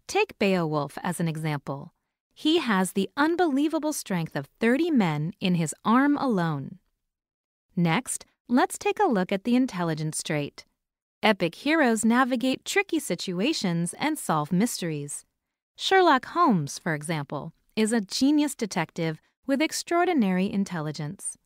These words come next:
Lastly, selflessness is a key trait. Heroes often sacrifice their well-being for the greater good. This is evident in Prometheus, who stole fire for humans and was punished.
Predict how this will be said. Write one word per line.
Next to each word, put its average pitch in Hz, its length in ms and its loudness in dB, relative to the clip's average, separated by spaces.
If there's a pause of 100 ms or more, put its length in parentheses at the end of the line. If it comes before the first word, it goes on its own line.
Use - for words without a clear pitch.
(880)
Lastly, 311 720 2
selflessness 175 1000 -2
is 180 160 -6
a 143 60 -6
key 208 320 -6
trait. - 480 -8 (480)
Heroes 196 500 2
often 190 420 -2
sacrifice 233 680 -2
their 220 180 0
well-being 208 720 0
for 285 160 -2
the 285 140 2
greater 202 320 -2
good. 277 420 0 (720)
This - 240 2
is 208 180 0
evident 175 540 0
in 170 220 0
Prometheus, 175 800 0 (300)
who 233 160 0
stole 359 340 2
fire 185 500 2
for 156 180 -4
humans 180 640 0
and 214 200 0
was 226 160 -6
punished. - 560 -8